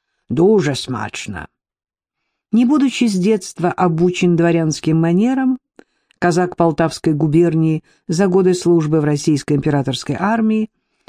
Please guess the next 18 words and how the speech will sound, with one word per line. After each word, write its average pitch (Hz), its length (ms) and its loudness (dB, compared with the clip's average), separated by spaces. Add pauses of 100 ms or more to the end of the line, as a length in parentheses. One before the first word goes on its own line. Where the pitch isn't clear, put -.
(260)
усвоил 285 420 0
правила 226 400 0
хорошего 175 560 0
тона 254 300 -2
почти - 520 -2
в - 160 -6
полном 185 480 0
объеме. 107 680 -6 (1080)
Много 262 440 4
тому 185 260 2
способствовало 180 760 0
его 170 220 4
производство 185 880 0 (220)
в - 180 -20
первый 185 400 2
офицерский 165 680 -2
чин – 214 460 0 (380)
весной 185 680 0